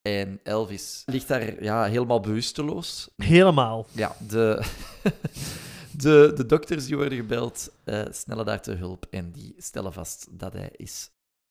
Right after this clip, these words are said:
Speaker 1: overleden. Later wordt dan, hè, er worden een aantal autopsieën op uitgevoerd. Er wordt in eerste instantie gezegd van, "Ja, het is een hartstilstand. Hij is overleden aan een hartstilstand." Maar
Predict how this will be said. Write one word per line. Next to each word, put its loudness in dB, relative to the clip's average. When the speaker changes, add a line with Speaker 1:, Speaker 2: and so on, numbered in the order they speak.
Speaker 1:
overleden. -2
Later 0
wordt -2
dan, -4
hè, -4
er -4
worden -6
een -8
aantal -4
autopsieën -6
op -10
uitgevoerd. -6
Er 0
wordt 0
in -6
eerste -8
instantie -10
gezegd -10
van, -10
"Ja, -8
het -14
is -6
een -6
hartstilstand. -12
Hij -16
is -10
overleden -4
aan -6
een -8
hartstilstand." -8
Maar -6